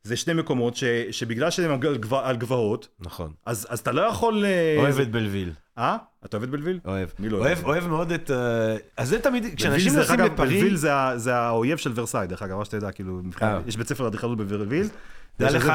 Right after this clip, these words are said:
Speaker 1: איזה צ'ילבוט.
Speaker 2: דע לך באיזה צד אני.
Speaker 1: <laughs> אה?
Speaker 2: זה כמו שאני אומר, זה כמו שאני אומר לתובל שאם יהיה מלחמת אחים, אז הלך עליו, כי אני אבוא לו, אני אעשה לו סיירת מטכ"ל בלילה.
Speaker 1: אה?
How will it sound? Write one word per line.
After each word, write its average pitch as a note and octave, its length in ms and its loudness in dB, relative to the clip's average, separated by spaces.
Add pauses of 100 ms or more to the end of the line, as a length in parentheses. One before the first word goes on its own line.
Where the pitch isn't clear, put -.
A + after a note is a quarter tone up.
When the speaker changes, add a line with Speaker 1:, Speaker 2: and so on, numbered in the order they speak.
Speaker 1:
איזה D#3 120 0
צ'ילבוט. D3 320 2
Speaker 2:
דע D3+ 60 4
לך F3 180 2
באיזה C#3 340 0
צד C3 240 0
אני. F#2+ 200 -2 (160)
Speaker 1:
<laughs> - 140 -14
אה? A#2 120 0 (220)
Speaker 2:
זה G#3+ 120 -2
כמו E3+ 200 2
שאני G3 280 2
אומר, F3+ 380 4
זה C#3+ 100 0
כמו E3 120 0
שאני F3+ 180 0
אומר E3 120 0
לתובל D3+ 360 -2
שאם C#3 220 -4
יהיה C#3+ 100 0
מלחמת C3+ 440 -4
אחים, C3+ 280 -4
אז A2+ 140 -2
הלך A2 260 0
עליו, F2+ 180 -2 (120)
כי F#2 160 -4
אני G2 460 -2
אבוא G2+ 180 -2
לו, G#2+ 100 0
אני G2 120 -2
אעשה G2 180 -4
לו G#2+ 60 -2
סיירת G2+ 280 -4
מטכ"ל G2 300 -4
בלילה. F#2+ 380 -2
Speaker 1:
אה? E2 60 -8